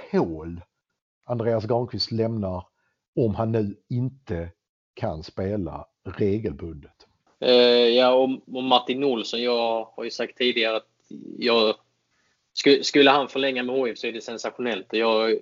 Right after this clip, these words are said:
Speaker 2: jag tror fortfarande det blir svårt. Och ja, skulle, skulle, skulle han mot förmodan göra det,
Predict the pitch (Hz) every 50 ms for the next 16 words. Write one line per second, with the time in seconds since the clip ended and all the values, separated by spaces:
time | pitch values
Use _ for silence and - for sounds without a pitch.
0 | - - - 110 - - - 110 104 - 110 107 - _ 107 104 104 104 110 107
1 | 104 107 107 104 - - - 107 104 104 - _ _ _ - 110 110 - 110 -
2 | _ _ _ _ _ _ _ _ _ _ _ _ _ _ - 135 123 - - -
3 | - 165 165 156 151 143 143 143 135 - - 170 160 165 165 139 135 - - -
4 | 180 180 175 165 151 165 185 180 - - - 170 175 175 170 160 160 165 175 175
5 | 160 139 135 135 147